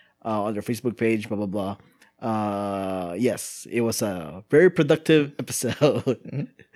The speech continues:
Speaker 1: Yeah, so keep an eye on that. So, uh, what do you use to wake up? An alarm clock, a radio clock, a phone app?
Speaker 2: No, just naturally.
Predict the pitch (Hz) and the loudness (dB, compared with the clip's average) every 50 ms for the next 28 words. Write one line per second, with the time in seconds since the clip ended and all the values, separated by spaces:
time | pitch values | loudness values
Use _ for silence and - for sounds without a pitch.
0 | - - 131 120 117 - 123 - - - - - 104 95 92 - _ _ _ _ | -8 -6 -6 -4 0 0 0 0 -2 -4 -4 -4 -4 -4 -4 -10 _ _ _ _
1 | _ _ _ _ _ _ _ _ _ - 190 175 185 180 160 151 127 110 101 85 | _ _ _ _ _ _ _ _ _ 2 4 4 6 6 8 6 6 4 2 -4
2 | - _ _ _ _ - - _ _ _ - - - 180 143 120 117 135 147 - | -8 _ _ _ _ -14 -14 _ _ _ -2 4 6 6 8 6 6 4 0 -6
3 | _ - - - _ _ - - _ _ _ - 147 139 139 135 135 202 - 349 | _ -20 -20 -20 _ _ -20 -20 _ _ _ 6 8 8 10 8 8 6 6 6
4 | 339 262 269 277 - - - 208 196 180 165 151 143 135 127 117 131 135 135 151 | 6 6 6 6 4 2 2 4 6 8 8 8 8 6 6 4 4 4 4 2
5 | 127 98 - - - _ _ _ _ _ - 120 113 107 104 - - 131 127 123 | 0 0 -2 -6 -18 _ _ _ _ _ -6 -4 -4 -4 -4 -4 -2 0 2 4
6 | 127 135 135 135 - 151 156 156 - - - _ _ _ _ _ _ - 127 117 | 4 4 2 4 4 4 4 2 0 -6 -20 _ _ _ _ _ _ -4 0 2
7 | 123 131 131 147 139 - - 143 147 - - - - _ _ _ _ _ - - | 4 4 4 2 2 2 0 0 0 -2 -6 -14 -14 _ _ _ _ _ -8 -6
8 | 107 101 - - - - 139 139 147 143 143 - 156 151 151 - - - _ _ | -6 -6 -6 -6 0 2 4 4 4 4 2 2 0 0 0 -2 -6 -20 _ _
9 | _ _ _ _ _ _ _ _ _ _ _ _ _ _ - 165 165 143 139 - | _ _ _ _ _ _ _ _ _ _ _ _ _ _ 4 4 4 6 6 4
10 | 113 101 95 - - - - | 4 4 4 2 -4 -8 -8